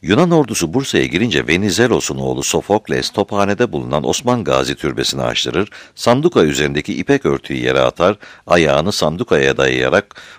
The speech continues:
ordu fotoğrafçısına poz verir. Fotoğraf üç gün sonra bir Atina gazetesinde şu alt yazı ile yayınlanacaktır.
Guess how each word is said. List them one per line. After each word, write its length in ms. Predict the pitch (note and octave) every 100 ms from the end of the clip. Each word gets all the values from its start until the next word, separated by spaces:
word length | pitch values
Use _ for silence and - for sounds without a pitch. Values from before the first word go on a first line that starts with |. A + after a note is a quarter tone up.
| -
ordu 280 | A2+ A2+
fotoğrafçısına 720 | - D#2+ D2+ C#2+ - - F2
poz 320 | D#2+ C#2+ C2+ -
verir. 320 | A#1+ A#1 - - - _
Fotoğraf 520 | - D2+ - D2 G#2+
üç 180 | F2 -
gün 140 | - F2
sonra 320 | - D2 D#2+
bir 100 | F2
Atina 340 | G1+ - A#2
gazetesinde 580 | C2+ C2 C2+ B1 C#2 F2
şu 160 | - -
alt 240 | A2 B2
yazı 240 | D2 C#2+ B1+
ile 220 | C2 C2+
yayınlanacaktır. 1000 | C2 C2 B1 C2 C2 A#1 B1 - A#1+